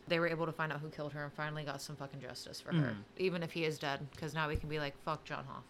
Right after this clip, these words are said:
Speaker 1: So,
Speaker 2: Period.
Speaker 1: period. But that's my case, my door-to-door salesman case, so I, I understood but also misunderstood the <laughs> assignment,
Speaker 2: Um,
Speaker 1: but
Speaker 2: so
Speaker 1: this was a really good one because I love the detective work in it.
Speaker 2: I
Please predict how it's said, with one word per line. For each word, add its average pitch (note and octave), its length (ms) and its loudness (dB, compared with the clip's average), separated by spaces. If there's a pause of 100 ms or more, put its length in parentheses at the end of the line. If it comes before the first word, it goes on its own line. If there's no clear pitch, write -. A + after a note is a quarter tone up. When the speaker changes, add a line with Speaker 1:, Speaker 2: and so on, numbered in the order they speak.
(160)
Speaker 1:
So, - 100 -14 (320)
Speaker 2:
Period. - 220 -12
Speaker 1:
period. - 320 -6 (260)
But A#3 80 -2
that's G#3+ 180 6
my C#4+ 100 0
case, D#3+ 440 -4
my F#3+ 100 2
door-to-door F3 380 2
salesman D3+ 380 0
case, D3 240 -4
so D3 340 0 (300)
I, G3+ 160 6 (260)
I A3+ 220 10 (180)
understood B3+ 540 6
but G3+ 120 12
also F#3 300 8
misunderstood F3+ 640 4
the G#3+ 160 10
<laughs> - 40 -8
assignment, F3+ 460 2
Speaker 2:
Um, D#3+ 160 10
Speaker 1:
but F3+ 160 10
Speaker 2:
so C#3 440 6
Speaker 1:
this G#3+ 180 4
was A3 140 4
a G#3+ 100 4
really G3 240 8
good F#3 240 8
one G3+ 380 4
because F3+ 560 2
I F3 100 8
love E3 280 4
the E3+ 100 2
detective D#3 440 -2
work D3 200 -4
in D3 100 -8
it. - 140 -6 (160)
Speaker 2:
I C#3 460 2